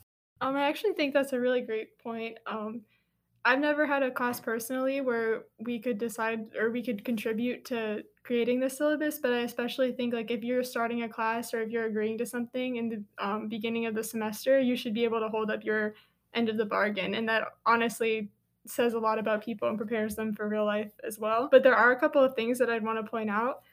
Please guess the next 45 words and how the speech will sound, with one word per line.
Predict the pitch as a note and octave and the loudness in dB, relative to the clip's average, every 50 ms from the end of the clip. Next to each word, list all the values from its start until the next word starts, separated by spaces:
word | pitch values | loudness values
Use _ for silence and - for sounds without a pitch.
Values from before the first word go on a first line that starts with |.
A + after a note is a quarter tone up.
| _ _ _ _ _ _ _ _ _ | _ _ _ _ _ _ _ _ _
First | - C4+ C#4 C4+ - | 6 6 6 6 2
of | E4 D#4 | 2 4
all, | E4 D#4+ D#4+ D#4+ D4+ - - | 6 6 8 8 6 6 4
while | C4+ C4 C4 | 4 4 4
going | B3+ G#3 C4+ C#4+ D#4 E4 | 6 8 8 8 8 6
to | D#4 D4+ | 2 0
class | - C4 A#3+ A#3+ B3+ C4+ C4 | 0 0 0 0 0 0 -2
and | - C4 B3 | -4 -4 -2
participating | B3 A#3 A3+ A#3 G#3+ A#3+ B3+ B3+ C#4 C#4 C#4+ D4 C#4 | -2 -2 -2 -4 -4 -6 -2 0 0 2 2 2 2
is | B3+ A#3 G#3 | 0 0 0
definitely | A#3 A#3 A#3+ C4 B3+ A#3+ - B3 A#3 | 0 -2 -2 -2 -4 -2 -2 0 -2
a | A3 | -2
courteous | A3 - A3+ A3 G#3+ A#3+ A#3+ A#3+ - | -2 -4 -4 -2 0 0 0 0 0
thing | - B3 B3 A#3+ | -2 -2 -2 -2
to | B3+ A#3 | -2 -4
do | G3+ A3+ A3+ A#3 | -4 -4 -6 -4
for | A3+ - | -2 0
your | B3 A3+ G#3+ | 0 0 0
professor | G#3+ A#3 G#3+ - G#3+ G#3 G#3+ G#3+ - B3 B3 B3 | -2 -6 -6 -4 -4 -4 -2 0 4 4 4 4
since | B3 B3 A#3+ G#3 | 2 0 -4 -4
they | - A3 A3+ | -4 -4 -4
poured | A3 - A3 A3 G#3+ | -4 -4 -4 -4 -4
so | G#3+ - A3+ | -6 -6 -4
much | A3 G#3+ G#3+ - | -4 -4 -4 -4
work | G#3+ G#3 G#3+ - | -4 -4 -4 -4
into | B3 B3+ C4 - C#4+ C#4+ D4 | -4 -6 -4 -4 0 0 2
it, | D4 C#4+ - | 2 0 0
no | - C4 C4 C4 | 2 4 6 6
one | C#4+ D4+ D4 | 6 6 6
is | C#4+ C4+ - | 4 2 2
at | A3+ A3+ A3 - - | 2 2 0 -2 -4
school | - - - G#3+ A3+ A#3 | -10 -6 -2 0 0 0
for | A3+ B3+ B3 | 2 2 2
the | G#3+ A3+ A3 G#3+ G#3 G#3+ - | 2 2 0 -2 -4 -4 -4
purpose | - A#3 A3 G#3+ B3 B3+ B3+ B3+ | -4 -4 2 4 4 4 4 2
of | A#3 G#3 | 0 0
giving | A3+ A3+ A3+ A3+ A3 | 0 0 0 -2 -4
professors | A#3+ A3 - A3+ A3 G#3+ - A#3 A#3 A3 | -6 -4 -4 -4 -2 -2 -2 -2 -2 -2
engaged | A3+ A3 G#3 G#3+ A3+ A3+ G#3 | -2 -2 -2 -2 -2 -2 0
audience | G#3 G#3 G#3 G#3+ A#3 A#3 B3 - - | 0 0 0 0 0 -2 -2 -4 -4
members. | C4 C4 C4+ D4 D4 D4+ D4+ D4+ - | -4 -2 0 2 2 2 2 0 0
We're | B3 B3 A#3 A3+ | 0 2 4 4
all | A#3+ A#3+ A#3+ | 4 4 4
there | G#3+ A#3 A3+ A3+ A3 | 2 2 0 0 0
to | G#3+ G#3+ G#3 | 0 -2 -4